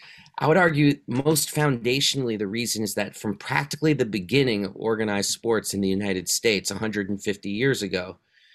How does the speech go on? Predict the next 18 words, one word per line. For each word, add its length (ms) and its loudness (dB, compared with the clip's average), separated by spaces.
there 100 2
was 120 2
a 60 -2
contradiction 760 0
baked 300 -2
right 340 0
into 220 -8
the 80 -4
cake. 560 -4
And 260 2
I, 120 -4
I'll 300 4
call 240 4
it 160 0
the 100 -2
myth 260 0
of 140 2
inclusion 840 -2